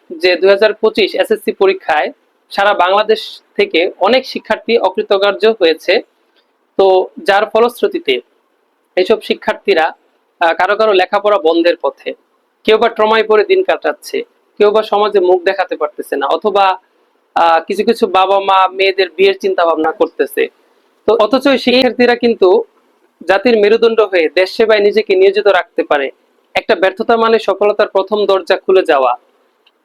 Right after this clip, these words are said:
আরো তিন গুণ উৎসাহ ও উদ্যম নিয়ে সামনের পথে এগিয়ে চলা। তাই এই শিক্ষার্থীরা যেন কোনোভাবে অকৃতকার্য হয়ে,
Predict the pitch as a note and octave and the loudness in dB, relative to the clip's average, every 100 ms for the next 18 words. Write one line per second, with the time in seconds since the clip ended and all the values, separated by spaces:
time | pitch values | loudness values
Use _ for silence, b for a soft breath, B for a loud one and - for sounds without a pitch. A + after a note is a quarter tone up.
0 | _ _ _ _ - F#3 G#3 G#3+ - B3+ | _ _ _ _ -4 0 2 0 0 2
1 | C4 A#3+ B3+ F#3+ A#3 - - G3 G3 E3 | 2 4 2 0 -4 -4 -4 0 2 0
2 | F3+ F#3+ G3+ - G#3+ G#3 G3+ F3+ C#3 - | 0 0 0 0 0 0 0 0 -2 -6
3 | - F#3+ G3 F#3 F#3+ F#3 F3 E3+ F3+ E3+ | -4 0 0 0 -2 0 0 0 0 0
4 | D#3 C#3 B2+ - _ _ _ F#3+ F3+ E3 | 0 0 -2 -6 _ _ _ -2 0 -2
5 | - F#3+ G3+ G3 - _ _ _ _ _ | -2 0 0 -2 -10 _ _ _ _ _
6 | B3+ - - A3 - A3+ A#3 G#3 E3 F3 | -20 -16 -8 -6 -4 -4 0 0 2 2
7 | D3+ B2+ - _ _ _ _ - G#3 G3+ | 0 -2 -8 _ _ _ _ -2 0 0
8 | G3+ G#3 F#3 G#3 - A#3+ A#3 A3+ G#3 F3+ | 2 2 0 -2 -2 -2 0 0 -2 0
9 | G3+ F3+ F#3 D#3 | -2 2 2 2